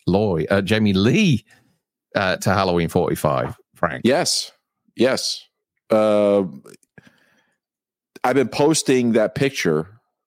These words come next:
Speaker 2: of, uh, who made that, who made that concept?
Speaker 1: It
Speaker 2: Uh,
Speaker 1: was Luke Pikett.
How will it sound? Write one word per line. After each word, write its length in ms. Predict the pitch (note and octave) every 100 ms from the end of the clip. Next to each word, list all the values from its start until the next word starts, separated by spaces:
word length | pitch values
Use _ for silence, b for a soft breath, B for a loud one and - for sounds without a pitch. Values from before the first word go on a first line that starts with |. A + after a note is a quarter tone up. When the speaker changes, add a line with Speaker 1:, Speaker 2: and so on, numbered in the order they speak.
| _
Speaker 2:
of, 440 | F2+ F2+ F2 D#2+ -
uh, 540 | F2 E2+ E2 E2 E2 D#2 -
who 140 | C#3
made 260 | C#3+ C#3 C3+
that, 240 | A#2 F#2
who 140 | G#2+ B2
made 220 | A2 G2
that 300 | F2+ C#2+ -
concept? 600 | F#2+ E2+ - C2+ - - _ _ _ _ _ _ _ _ -
Speaker 1:
It 200 | D#2 D#2
Speaker 2:
Uh, 0 |
Speaker 1:
was 500 | D2+ D2 D2 - F#2 G#2
Luke 380 | A2 C3+ - -
Pikett. 440 | A#2+ C3 - C2